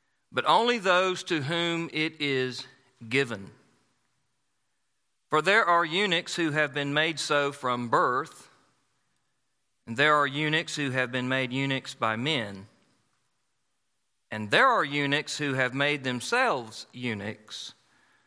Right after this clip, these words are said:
for the sake of the kingdom of heaven. Let the one who is able to receive this,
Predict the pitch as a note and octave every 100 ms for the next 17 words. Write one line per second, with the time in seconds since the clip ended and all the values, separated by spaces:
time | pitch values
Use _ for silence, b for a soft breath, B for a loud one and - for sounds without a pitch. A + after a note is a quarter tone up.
0 | b _ - C3+ B2 A#2 - F#3+ C3+ B2+
1 | - - - _ _ _ _ _ B2+ B2+
2 | B2 D#3 C#3+ C3 A#2 B2 C3 A2 G2 F#2+
3 | - _ _ _ _ _ _ _ _ _
4 | _ _ _ _ - F3 F#3+ F#3+ E3 F3
5 | E3+ D#3+ D#3+ D3 C3 D#3 D#3+ D3 C#3 D3+
6 | C#3 C3 A#2 - E3+ F3+ C3+ G#2 G#2 G#2
7 | A2 -